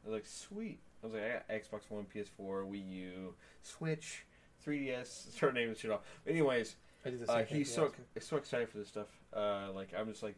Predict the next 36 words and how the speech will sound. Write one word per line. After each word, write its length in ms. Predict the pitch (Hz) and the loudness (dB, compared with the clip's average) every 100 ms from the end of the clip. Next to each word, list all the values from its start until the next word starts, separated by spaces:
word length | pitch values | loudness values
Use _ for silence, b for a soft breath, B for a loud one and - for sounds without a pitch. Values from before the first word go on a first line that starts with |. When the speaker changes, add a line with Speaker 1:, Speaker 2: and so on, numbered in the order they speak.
| - | -4
Speaker 1:
"Dude, 260 | 135 143 117 | 0 0 0
what 140 | 123 | 0
are 20 | 156 | 0
you 100 | 147 | 0
most 220 | 139 135 | 0 -2
ex-," 180 | 120 - - B B B B | -8 -18 -20 B B B B
I'm 60 | - | -2
gonna 40 | 180 | 4
be 60 | |
honest 200 | 180 160 | 6 4
with 80 | 113 | 0
you. 40 | 101 | -4
Like, 180 | 101 - | -4 -2
I'm 100 | 120 | 0
like, 240 | 107 - - | 0 -2 -10
'cause 120 | 127 | -6
we 100 | 139 | -2
were 140 | 165 139 - - | -2 -2 -6 -6
throwing 260 | 131 127 117 | -2 -2 2
rubber 280 | 110 107 104 | 4 4 0
and 80 | 101 | -6
shit. 280 | - 95 - - | -8 -10 -12 -8
I 100 | 190 202 | -2 0
work 180 | 107 | 0
at 60 | 107 | -2
a 40 | |
tire 280 | 101 107 98 | -2 -2 -4
factory. 360 | 92 92 95 90 B B B B - | -6 -10 -10 -14 B B B B -6
Speaker 2:
Condom 240 | 120 113 | -4 -2
factory. 300 | 113 107 117 - - | -4 -8 -10 -14 0
Speaker 1:
Condom 300 | 131 120 110 | 4 4 2
factory, 440 | - 101 - 98 98 | -4 -6 -6 -12 -12
yeah. 180 | - 160 - | -6 -6 -6
Speaker 2:
<laughs> 160 | - | -10
Speaker 1:
Pretty 160 | - 302 | -8 -4
much. 140 | - | -6